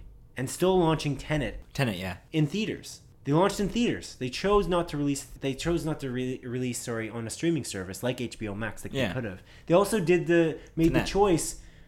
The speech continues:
Speaker 1: for, for Wonder Woman to release theatrically on, and on H B O Max, which was still arguably a good move because at, there's no way covid's gonna clear up by December twenty-fifth in most regions in
Speaker 2: That's what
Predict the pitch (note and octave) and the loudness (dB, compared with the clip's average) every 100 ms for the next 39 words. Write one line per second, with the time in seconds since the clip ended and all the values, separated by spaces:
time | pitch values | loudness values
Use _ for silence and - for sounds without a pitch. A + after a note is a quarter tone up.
0 | - - D#3 D3+ D3+ C#3+ - - - C#3 | -20 -6 0 4 4 2 -2 -8 -2 2
1 | F#3+ G#3+ D3 B2 B2+ B2 B2+ C3+ D3 C#3+ | 4 6 4 2 -2 -4 -2 0 2 0
2 | - - C#3 C#3 - C#3+ C3+ A#2+ C3+ C#3+ | -4 0 2 2 -2 -4 -4 -2 -4 -2
3 | D#3+ F3 D3 B2+ - B2 A#2+ A#2+ - - | -2 0 0 -2 -4 -4 -2 -4 -6 -8
4 | - D#3 D#3 - G#3+ A3 F3 - - - | -6 -4 -4 -4 -2 2 2 0 -6 0
5 | D#3 F3+ D#3 C3 C3+ C3 - C3 A#2+ E3 | 2 4 4 4 2 0 -6 -4 2 4
6 | C#3 E3+ D#3 - B2 C3 - C3 - - | 4 4 4 2 -4 -4 -4 -10 -12 -20
7 | - - - D3+ D3+ - - - - G3+ | -20 -20 -10 -4 -4 -6 -18 -18 -2 4
8 | F#3+ E3+ E3+ - E3+ D3+ C#3+ B2+ - - | 6 8 6 4 2 2 0 -4 -6 -2
9 | C#3 C3 A#2+ - A2 G#2 G2+ - - A2+ | 2 2 0 -2 -2 -2 -4 -12 -10 -6
10 | A#2+ G2+ G#2 F#2 A2+ F#2 - - - - | -6 -6 -10 -8 -8 -8 -14 -20 -20 -14
11 | A#2 G#2+ A2 A2 - A2+ A2 G2+ F#2 G2 | -8 -6 -4 -6 -6 -6 -6 -8 -8 -4
12 | A2 A#2+ | -2 -2